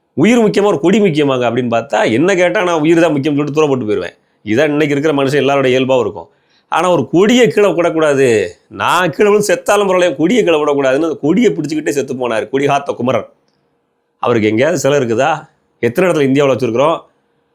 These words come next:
இல்ல அவருடைய வாரிசுகள் இருக்கா தேர்தல்ல போட்டி போடுறதுக்கு வாய்ப்பு கொடுத்துருக்காங்களான்னு இந்திய அரசியல் சமாச்சாரத்துல எந்த கட்சியும் தேடி பார்த்தா ஒரு கட்சியும் இல்ல, நாம் தமிழர் கட்சி உட்பட.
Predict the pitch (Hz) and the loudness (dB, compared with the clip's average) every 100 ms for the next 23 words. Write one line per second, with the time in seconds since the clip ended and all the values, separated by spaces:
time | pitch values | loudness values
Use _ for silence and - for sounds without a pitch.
0 | _ 139 156 110 123 196 208 180 139 202 | _ 0 2 2 2 2 2 4 4 4
1 | 214 202 180 165 175 170 170 165 143 151 | 2 2 2 0 0 0 0 0 -2 -4
2 | 147 143 139 127 135 135 120 120 120 131 | -2 -2 0 0 -2 -2 -4 -2 -2 -2
3 | 143 127 131 139 123 113 117 127 120 127 | -2 -2 0 0 -2 -6 -6 -4 -2 -4
4 | 117 160 120 127 170 156 160 131 120 117 | -2 0 0 0 0 0 0 0 0 -2
5 | 117 165 120 190 - 190 165 185 135 143 | 0 0 2 2 2 0 2 2 0 -2
6 | 143 135 131 135 139 170 131 | -2 -2 -2 -2 -2 -2 -4